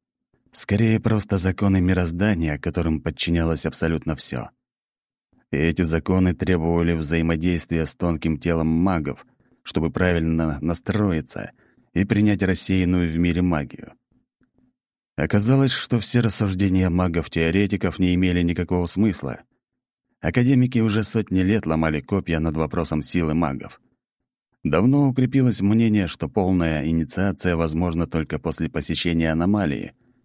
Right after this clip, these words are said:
Но все еще были те, кто утверждал обратное.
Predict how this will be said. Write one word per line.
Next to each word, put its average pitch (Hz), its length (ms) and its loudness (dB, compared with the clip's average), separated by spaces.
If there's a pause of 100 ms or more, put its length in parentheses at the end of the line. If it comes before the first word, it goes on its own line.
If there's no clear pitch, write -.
(440)
Но 78 200 2
все 127 260 -2
еще 120 240 2
были 107 320 2
те, 92 400 -2 (440)
кто 90 200 0
утверждал 82 560 0
обратное. 80 640 -4